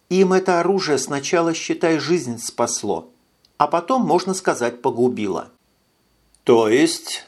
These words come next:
тогда в двухтысячном на самолете «Дракон» компания Паршина переправила в Сирию партию оружия?» уточнил Забродов. «Да, под видом гуманитарной помощи»,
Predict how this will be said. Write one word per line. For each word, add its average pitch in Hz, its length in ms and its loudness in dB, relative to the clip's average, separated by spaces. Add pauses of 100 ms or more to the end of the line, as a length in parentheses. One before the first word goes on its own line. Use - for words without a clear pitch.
тогда 107 460 2
в 147 100 -4
двухтысячном 120 1040 -4 (240)
на 104 160 -4
самолете 113 600 0
«Дракон» 117 680 -2 (200)
компания 120 580 -2
Паршина 123 560 -2
переправила 113 680 -2
в 120 60 -8
Сирию 113 440 0
партию 120 520 0
оружия?» 139 560 -2 (760)
уточнил 98 500 -2
Забродов. 101 540 -4 (1000)
«Да, 156 540 0 (400)
под 107 200 0
видом 190 320 0
гуманитарной 175 720 0
помощи», 110 720 -4